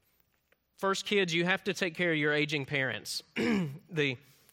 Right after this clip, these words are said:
just to make that, just to make that clear. All right. But first, we, we can get hy-, we, we can get so hyper-focused, okay, so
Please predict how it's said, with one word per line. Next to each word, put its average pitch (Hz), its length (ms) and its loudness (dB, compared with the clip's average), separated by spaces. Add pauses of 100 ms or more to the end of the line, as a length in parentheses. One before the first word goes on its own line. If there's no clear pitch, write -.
(360)
just 175 200 -8
to 190 60 4
make 180 200 4
that, 165 280 4
just 185 180 -4
to 202 80 0
make 180 160 4
that 156 140 0
clear. 120 340 -2
All 117 40 -10 (140)
right. 139 140 -8 (1800)
But 165 140 -2
first, 254 420 4
we, 208 280 -2 (280)
we 233 160 4
can 285 240 2
get 175 200 2
hy-, 190 340 -2
we, 220 240 2
we 220 240 2
can 277 240 0
get 185 240 0
so 208 380 4
hyper-focused, 185 1300 -2 (100)
okay, 147 300 -4
so 214 420 4